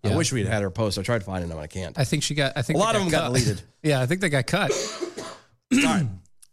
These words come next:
Speaker 1: She, uh, later deleted that story.
Speaker 2: Uh-huh.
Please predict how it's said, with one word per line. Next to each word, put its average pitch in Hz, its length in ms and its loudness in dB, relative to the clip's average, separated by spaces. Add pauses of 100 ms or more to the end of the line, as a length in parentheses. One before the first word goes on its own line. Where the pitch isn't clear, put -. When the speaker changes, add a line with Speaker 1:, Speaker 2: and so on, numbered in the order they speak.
(140)
Speaker 1:
She, 135 300 2
uh, 123 120 4
later 226 260 2
deleted 220 340 2
that 147 140 0
story. 131 320 0 (260)
Speaker 2:
Uh-huh. 110 280 0